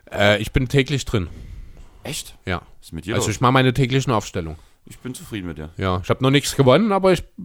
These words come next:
Speaker 1: bin zumindest
Speaker 2: Nachdem ich dich die letzten Male immer zusammengeschissen hab.
Speaker 1: Ja, pf, als ob das irgendeinen Unterschied machen würde.
Speaker 2: Ja, aber Lars tut mir wirklich leid. Also Lars hat eine extrem hohe Verletzungsliste.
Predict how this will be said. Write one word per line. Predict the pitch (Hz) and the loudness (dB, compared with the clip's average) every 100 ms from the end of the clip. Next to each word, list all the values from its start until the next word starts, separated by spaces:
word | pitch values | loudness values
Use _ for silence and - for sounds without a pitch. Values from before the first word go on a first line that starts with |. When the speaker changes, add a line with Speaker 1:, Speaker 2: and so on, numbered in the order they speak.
| - | -2
Speaker 1:
bin | 175 | -2
zumindest | - 160 160 156 139 - - - | 0 -2 0 0 -2 -6 -12 -14
Speaker 2:
Nachdem | - 95 | -10 -10
ich | - | -10
dich | 98 | -14
die | 90 | -6
letzten | 92 - | -6 -6
Male | 90 87 | -6 -6
immer | 87 | -10
zusammengeschissen | 76 78 87 - 85 85 | -10 -10 -10 -12 -14 -12
hab. | 85 - - - - - - | -14 -16 -20 -20 -20 -20 -14
Speaker 1:
Ja, | |
pf, | - - - - - - | -10 -10 -12 -18 -18 -16
als | - | -14
ob | - - | -16 -10
das | 87 | -8
irgendeinen | 87 95 87 | -4 -2 -2
Unterschied | 98 123 101 92 | 2 2 2 0
machen | 98 87 82 | -4 -6 -6
würde. | 92 | -4
Speaker 2:
Ja, | |
aber | 95 85 | -4 -4
Lars | 82 92 | -4 -4
tut | - 87 | -8 -12
mir | 85 | -10
wirklich | 82 95 | -10 -12
leid. | 78 73 | -10 -10
Also | 78 87 | -8 -6
Lars | 85 110 | -4 -4
hat | 110 | -6
eine | 92 | -8
extrem | 85 - 95 | -10 -10 -8
hohe | 107 107 | -4 -6
Verletzungsliste. | 95 85 - 120 120 120 - | -6 -8 -10 -12 -12 -14 -14